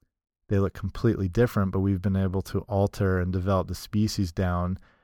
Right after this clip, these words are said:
picking traits we like, taking out traits we don't, kind of crossbreeding until it becomes, you know, something we desired. And we've done the same thing with our food. So basically the point is with these bananas,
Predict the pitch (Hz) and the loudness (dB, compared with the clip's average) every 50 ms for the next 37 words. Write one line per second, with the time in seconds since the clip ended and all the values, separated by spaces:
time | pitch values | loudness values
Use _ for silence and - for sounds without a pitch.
0 | _ - _ _ - 123 117 - 117 104 95 - - - 101 98 - - - 104 | _ -20 _ _ 4 4 4 4 2 0 0 0 0 0 0 0 0 -2 -4 -2
1 | 98 92 92 92 92 95 98 95 92 - - - - _ _ _ _ _ _ _ | 0 0 2 2 2 2 2 0 -2 -4 -12 -20 -20 _ _ _ _ _ _ _
2 | _ _ _ _ - 110 107 104 104 95 90 82 - - - 98 85 78 - - | _ _ _ _ -2 -2 0 2 2 0 0 -2 -4 -2 -2 -2 -2 -2 -4 -4
3 | 98 90 85 - - 117 113 113 107 107 101 78 - _ _ _ _ _ _ _ | -4 -4 -2 4 6 6 8 8 8 6 4 2 -2 _ _ _ _ _ _ _
4 | _ _ _ _ _ _ - 107 101 95 87 - - - 113 110 107 104 - - | _ _ _ _ _ _ -6 -4 -4 -4 -4 -6 -2 0 2 4 4 2 0 0
5 | - 107 104 104 101 98 92 - - 101 95 92 90 95 - - - 95 92 90 | 2 2 4 4 4 2 0 0 0 0 0 0 0 -2 -4 -2 -4 -2 -2 -2
6 | 90 92 90 85 - - - - - 107 98 92 87 80 - - 90 85 90 92 | -2 -4 -4 -6 -8 -14 -16 -8 -4 -2 0 0 -2 -2 -2 -4 -4 -2 -2 -2
7 | 87 82 90 85 92 104 107 104 95 95 98 95 90 98 95 92 87 - - 95 | -2 -2 -2 0 2 4 4 4 4 2 0 0 0 0 0 0 -2 -2 -2 -4
8 | 87 - - 92 90 85 85 82 80 - - - 135 123 98 87 - - - - | -4 -4 -6 -6 -4 -2 -2 -2 -4 -4 -2 0 2 2 2 0 -2 -14 -20 -20
9 | _ _ _ _ _ _ _ _ _ - _ _ _ _ 131 123 127 151 143 - | _ _ _ _ _ _ _ _ _ -20 _ _ _ _ 4 6 8 8 8 8
10 | - 123 107 101 - 120 113 110 107 104 95 90 - - _ _ _ _ _ _ | 6 6 4 6 6 6 8 8 8 6 6 2 -2 -12 _ _ _ _ _ _
11 | 110 104 95 - - 101 95 87 85 95 90 95 107 110 107 98 90 87 85 78 | -2 -2 -2 2 2 0 0 2 0 0 2 4 4 6 6 4 4 2 0 -2
12 | - - | -8 -14